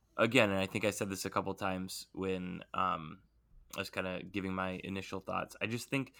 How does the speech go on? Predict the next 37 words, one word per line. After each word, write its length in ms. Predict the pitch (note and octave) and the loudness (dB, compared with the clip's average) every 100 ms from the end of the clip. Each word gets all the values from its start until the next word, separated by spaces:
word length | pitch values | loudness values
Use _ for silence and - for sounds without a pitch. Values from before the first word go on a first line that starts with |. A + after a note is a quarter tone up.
| - - _ | -20 -20 _
when 160 | A#2 A#2+ | 6 6
this 180 | A#2+ | 6
is 140 | D#3 C3+ | 2 2
your 100 | C#3 | 2
first 520 | - A2 G#2+ - - - | 6 4 4 -6 -10 -12
view 360 | F#2+ G2 G2+ A#2+ | -8 0 2 2
of 100 | C3 | 4
it, 240 | F#3 F#3+ _ _ _ _ _ _ | 2 0 _ _ _ _ _ _
I 60 | B2 | 2
think 160 | C#3+ D#3 | 6 4
it's 120 | - | 4
really 340 | G#2 A#2 A2+ | 2 2 2
cool. 420 | F#2+ A#2 G2+ F#2 - | 0 2 4 4 4
It, 240 | G#2 G2 - - _ - | 4 4 0 -20 _ 2
I 160 | G#2+ | 2
think 240 | A2 E3+ D#3+ | 4 2 2
of 100 | D3 | 4
it 160 | C#3 - | 2 4
as, 380 | A2+ A2 G2 - | 4 6 2 0
um, 520 | G2+ G2+ G2 F#2+ F2+ - _ - - - - _ _ - | 2 6 6 4 0 -10 _ -20 -20 -20 -20 _ _ -10
God, 280 | - A#2+ A#2+ | -2 0 0
I, 180 | - A#2 - - _ - | 0 -2 -8 -20 _ -8
there's 360 | A#2 C3+ C3 | 2 4 4
a, 260 | C3 A2+ G2+ | 4 4 4
uh, 320 | F#2+ F#2+ F#2+ - _ _ _ _ - - | 2 0 0 -4 _ _ _ _ -14 -2
kind 140 | C3 | 2
of 60 | A2+ | 4
like 180 | G2 G#2 | 4 6
a, 160 | G2 - | 4 4
a 80 | |
thriller 420 | F#2+ - A2 A2 G#2+ | 0 4 6 6 6
movie, 560 | G#2 F#2+ F#2+ F#2+ - F#2+ | 4 4 2 2 0 -2
The 180 | F#2+ - | -2 2
Others, 420 | F#2+ A2 B2+ A#2+ | 2 4 2 0
with 180 | G#2+ - | -4 -2
Nicole 320 | G2 - G2 | -6 -2 -4
Kidman. 500 | - F#2 F2+ A#2+ D#3 | -4 -6 -2 -2 -2